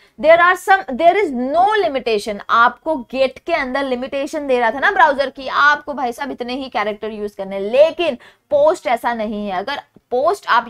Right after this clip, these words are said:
यूज़ कर रहे हो मेथड, तो वो आपको लिमिटेशंस नहीं देता है। ये हो गया सब कुछ फॉर्म के बारे में। अब देखते हैं हम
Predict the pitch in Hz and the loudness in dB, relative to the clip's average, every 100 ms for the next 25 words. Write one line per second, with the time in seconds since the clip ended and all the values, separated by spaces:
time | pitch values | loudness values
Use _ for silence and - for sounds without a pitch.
0 | 214 262 285 233 214 208 208 196 233 240 | -8 -12 -8 -8 -6 -6 -6 -8 -4 -4
1 | 247 240 208 226 247 - 190 - 233 208 | -6 -12 -6 -4 -2 -2 -4 -6 -8 -8
2 | 190 196 185 190 285 - 208 190 214 220 | -10 -10 -10 -10 -14 -12 -12 -6 -6 -4
3 | 220 185 170 139 170 160 _ _ _ _ | -6 -6 -8 -8 -10 -12 _ _ _ _
4 | - 285 381 302 349 - - 240 349 - | -2 4 4 2 0 0 -4 -4 -8 0
5 | 285 233 233 220 185 185 190 - - 240 | 2 2 0 -2 -2 -2 -4 -4 2 4
6 | 247 277 262 269 277 269 302 392 | 4 -2 -2 -4 -4 -4 -6 -6